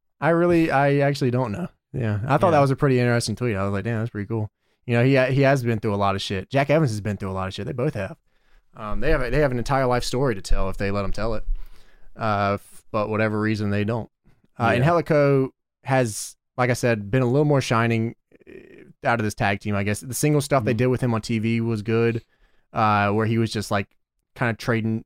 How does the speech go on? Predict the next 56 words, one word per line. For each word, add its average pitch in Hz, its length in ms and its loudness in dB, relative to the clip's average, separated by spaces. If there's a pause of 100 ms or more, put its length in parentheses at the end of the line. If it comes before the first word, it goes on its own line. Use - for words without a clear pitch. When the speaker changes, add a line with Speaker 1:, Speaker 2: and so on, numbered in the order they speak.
(140)
Speaker 1:
submission 110 460 -2
holds. 117 340 0
I 123 60 -6
think 202 160 -10
that's 151 120 -8
really 135 160 -2
dope 110 140 0
Speaker 2:
Yeah. 92 120 -2
Speaker 1:
for 85 80 -10
him. 104 120 -6
I 107 60 -4
think 170 180 -4
that's 156 120 -4
a 127 60 -2
good, 113 160 -4
I 113 100 -8
think 185 160 -4
that's 156 100 -6
a 127 40 -12
good 131 180 -8
place 143 300 -8 (180)
for 113 160 -4
him, 95 360 -2
to 120 100 -2
be 107 140 -2
honest 98 240 -4
with 98 120 -10
you. 98 60 -8
He's 104 100 -6
good 120 180 -2
at 95 160 -2
it. 98 120 -12 (380)
Speaker 2:
It's 135 220 -4
Speaker 1:
Uh, 123 80 2
Speaker 2:
different 104 380 2
for, 101 460 -2
you 95 140 -10
know, 95 140 -4
how 104 180 -2
he's 95 160 -6 (200)
presented. 98 420 -4
Like, 98 240 -4
I 104 60 -2
mean, 107 160 -4
everyone 107 260 -2
knows 101 140 -2
him 101 60 -2
as 95 120 -4
the 98 60 -8
big 92 180 -8
flippy 101 220 -8
dude 98 160 -6
from 101 100 -12
Lucha 101 200 -6
Underground, 98 520 -6
so 95 360 -8